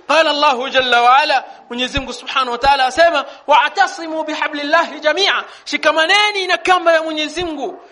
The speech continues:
iliyo madhubuti. nyote kwa, kwa, kwa, kwa pamoja, wala tafarraqu, wala msifarikiane. Na Mwenyezi Mungu pia vile vile atuambia, "Innal ladhina farraqu dinahum," hakika wale ambao walifarikisha dini yao,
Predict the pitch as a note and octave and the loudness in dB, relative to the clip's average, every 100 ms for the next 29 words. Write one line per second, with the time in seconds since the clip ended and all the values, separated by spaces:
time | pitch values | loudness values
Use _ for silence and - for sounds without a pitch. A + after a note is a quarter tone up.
0 | _ C#4+ C#4 D4 C#4+ C#4 D4 G4 F#4+ D#4 | _ -4 0 2 0 -2 0 -2 -2 -10
1 | - _ _ _ _ D4+ C#4 A#4 G#4+ E4 | -12 _ _ _ _ -4 2 2 2 -2
2 | D4 D4+ D4 - D4+ D4+ D4 C#4+ C#4+ C#4+ | 0 0 -2 -2 -2 0 -2 0 0 0
3 | C#4+ G4+ F4+ B3+ - - - D4 D#4+ C4+ | 2 0 2 -2 -4 -12 -2 0 0 -4
4 | A#3+ B3 A#3+ C4 A#3 G#3+ - - B3 D#4+ | -10 -6 -4 -4 -4 -10 -12 -2 2 4
5 | D4+ B3+ - - F#3+ F3+ F#3+ F3 D3+ - | 2 0 0 0 -4 -2 -2 -2 -4 -14
6 | _ _ _ _ _ _ _ _ _ _ | _ _ _ _ _ _ _ _ _ _
7 | _ _ _ A3 A#3 B3 C4 B3 A#3 A#3 | _ _ _ -6 -2 -2 -4 -6 -8 -4
8 | A#3 A3+ A3+ A#3 A3 A3 A3+ C4+ A3 - | -2 -2 -2 -2 -4 -4 -2 0 0 -4
9 | - - - A3 B3+ D4 D4 F#4 F#4 F4 | -16 -12 -10 -2 2 2 2 2 2 4
10 | F#4+ F#4+ E4+ D#4+ F4 E4 G4 G4 D#4+ A#3 | 4 4 2 2 -2 0 0 2 0 -2
11 | G3 - - - A#3+ D4 D4+ E4 E4 E4+ | -8 -14 -20 -2 -2 0 2 4 4 4
12 | A4 G#4+ G4+ G4 G4+ F#4 C#4 C4+ - - | 4 4 2 4 4 4 -2 -6 -12 0
13 | A#3+ C#4 C#4 D#4 D4+ D4+ G4+ E4 E4+ D#4 | 2 4 2 -2 0 2 2 2 0 0
14 | E4+ F#4+ F4+ C#4+ | 4 6 6 4